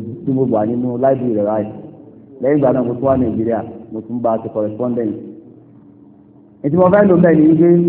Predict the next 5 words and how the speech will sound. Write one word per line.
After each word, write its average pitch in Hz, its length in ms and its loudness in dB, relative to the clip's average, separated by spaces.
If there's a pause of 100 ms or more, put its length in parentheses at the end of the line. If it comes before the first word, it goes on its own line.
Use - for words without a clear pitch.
(1040)
ilé 170 260 4
tó 185 160 2
kọ́ 180 240 2
kalẹ̀, 147 320 2 (920)
gbogbo 180 460 4